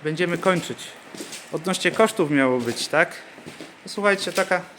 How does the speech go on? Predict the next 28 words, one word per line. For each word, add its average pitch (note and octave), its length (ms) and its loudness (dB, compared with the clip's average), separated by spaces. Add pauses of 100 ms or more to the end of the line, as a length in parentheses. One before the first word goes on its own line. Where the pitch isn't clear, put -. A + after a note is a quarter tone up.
tu F#3 60 -4
jest - 340 -2
około F3+ 340 2
stu F3 220 -4
dziewięćdziesięciu D#3 680 -4
metrów, D3 360 -4
sto - 120 -6
osiemdziesiąt C3 540 -6
sześć. - 420 -6 (1040)
Taka G3+ 220 0
instalacja D3 720 0 (880)
w - 20 -8
systemie D3 360 0
T C#3+ 160 0
C C3 220 -4
S C3 160 -4
L B2+ 120 2 (100)
Q C3+ 180 0 (500)
z - 260 -14
nierdzewnymi C#3 600 0
rozdzielaczami, B2+ 760 0
z - 80 -6
podejściami B2+ 640 -2
do A#2+ 160 -4
nich A#2+ 160 -6 (520)
na B2+ 80 -4 (460)
porządnych D3 500 4
średnicach. C3 600 0